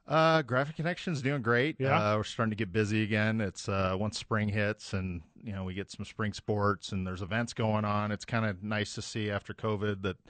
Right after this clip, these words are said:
Speaker 1: you know, we were printing a bunch of, uh, softball T-shirts today for a big tournament, and there's lots of basketball going on, so things are starting to pick up around town.
Speaker 2: You do all, do, what's your involvement with the state tournament?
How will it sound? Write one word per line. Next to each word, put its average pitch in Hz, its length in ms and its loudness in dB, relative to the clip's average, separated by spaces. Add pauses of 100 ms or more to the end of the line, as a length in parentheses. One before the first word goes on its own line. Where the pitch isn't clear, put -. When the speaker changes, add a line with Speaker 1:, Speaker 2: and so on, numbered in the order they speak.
(400)
Speaker 1:
you 107 80 -6
know, 101 80 0
we 101 80 2
were 98 60 0
printing 101 300 -8
a 98 40 -6
bunch 98 300 -6
of, 92 200 -4
uh, 87 280 -4 (480)
softball 113 460 4
T-shirts 104 500 -4
today 98 260 0
for - 140 -8
a 92 40 -6
big 95 200 -4
tournament, 127 680 2
and 95 220 -4
there's 95 140 -4
lots 95 280 -2
of 82 120 -14
basketball 120 520 2
going 117 240 0
on, 117 200 0
so 98 340 0
things 117 280 -2
are 107 60 -4
starting 110 280 0
to 101 40 -4
pick 101 220 -6
up 98 140 -6
around 90 260 -4
town. 85 240 -8 (180)
Speaker 2:
You 165 140 6
do 180 140 12
all, 170 180 12 (520)
do, 156 160 0
what's 202 200 8
your 277 80 8
involvement 180 320 8
with 147 100 0
the 139 80 -2
state 143 240 0
tournament? 113 360 -2